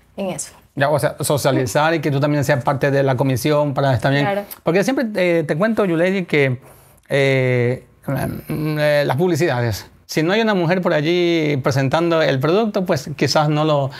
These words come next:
Speaker 1: Claro,
Speaker 2: no,
Speaker 1: no
Speaker 2: no lo
Speaker 1: llama la
Speaker 2: contratan,
Speaker 1: atención.
Speaker 2: no llama atención. Entonces a la mujer siempre, a la mujer, a ninguna mujer se le niega nada. <laughs> Entonces,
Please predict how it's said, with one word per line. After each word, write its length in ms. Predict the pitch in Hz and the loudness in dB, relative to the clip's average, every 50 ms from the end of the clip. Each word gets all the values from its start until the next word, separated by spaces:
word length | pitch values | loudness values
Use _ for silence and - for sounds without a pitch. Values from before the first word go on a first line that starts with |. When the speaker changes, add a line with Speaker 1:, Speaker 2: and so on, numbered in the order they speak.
| - - | -12 -12
Speaker 1:
Claro, 140 | - 233 151 | -8 -4 -2
Speaker 2:
no, 80 | 151 151 | -2 0
Speaker 1:
no 60 | 160 | 0
Speaker 2:
no 60 | 170 | 2
lo 0 | |
Speaker 1:
llama 60 | 165 156 | 0 2
la 60 | 135 | 0
Speaker 2:
contratan, 340 | 156 151 147 147 170 160 160 | 0 0 2 2 2 2 2
Speaker 1:
atención. 220 | 160 139 160 151 | 2 0 0 0
Speaker 2:
no 80 | 151 147 | 2 2
llama 180 | 147 151 147 143 | 2 2 2 0
atención. 320 | 143 147 143 131 156 156 | 0 0 0 0 2 2
Entonces 280 | 147 139 143 135 143 143 | 2 2 2 2 2 2
a 40 | |
la 100 | 139 143 | 2 2
mujer 260 | 143 143 139 160 156 135 | 2 2 2 2 0 0
siempre, 360 | - 170 165 160 151 151 139 131 - | 0 0 0 2 0 0 0 0 0
a 80 | - | 0
la 100 | 139 131 | 2 2
mujer, 240 | 135 139 143 160 - - | 2 2 2 0 0 -2
a 80 | - 135 | -2 0
ninguna 220 | 123 123 139 147 | 2 2 2 2
mujer 180 | 143 139 135 139 | 2 2 2 2
se 80 | 135 127 | 0 0
le 80 | 135 | 0
niega 220 | 143 147 151 156 156 | 0 -2 -2 -4 -4
nada. 180 | - - - - - - - - | -6 -8 -4 -4 -4 -4 -2 -2
<laughs> 1700 | 202 339 403 403 403 392 302 - - - - - - - - - - - 277 277 165 - - - - - - - - - - 240 208 - | -2 0 0 0 2 2 0 0 2 0 -2 0 -2 -2 -2 -2 -2 0 0 0 -2 -2 -2 -6 -6 -6 -6 -8 -6 -4 -4 -4 -2 -2
Entonces, 420 | 160 156 175 170 156 170 156 135 | 0 0 2 2 2 0 -2 -2